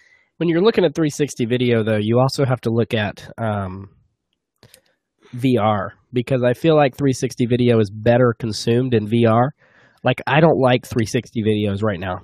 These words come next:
because all I'm doing is sitting there either swiveling around in my chair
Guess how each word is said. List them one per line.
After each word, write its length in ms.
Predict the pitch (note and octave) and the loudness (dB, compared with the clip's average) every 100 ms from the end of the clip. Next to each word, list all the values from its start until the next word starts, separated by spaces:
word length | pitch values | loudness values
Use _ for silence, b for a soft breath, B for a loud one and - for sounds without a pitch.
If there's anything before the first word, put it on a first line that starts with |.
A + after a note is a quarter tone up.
| - | -10
because 240 | A2 C3 | -2 2
all 140 | B2 C#3+ | 4 2
I'm 80 | D3 | 4
doing 160 | C#3 | 4
is 100 | B2+ | 2
sitting 200 | - B2 | 0 -2
there 180 | B2 A#2+ | -2 -2
either 340 | A#2+ A2 G#2 G#2 | -2 -2 -6 -8
swiveling 500 | - - C#3 C3+ C#3 | -16 -6 -2 0 2
around 240 | C3 C3 | 4 2
in 60 | B2 | 0
my 80 | A2 | -2
chair 500 | - C3+ A2+ G#2+ | -2 0 0 -2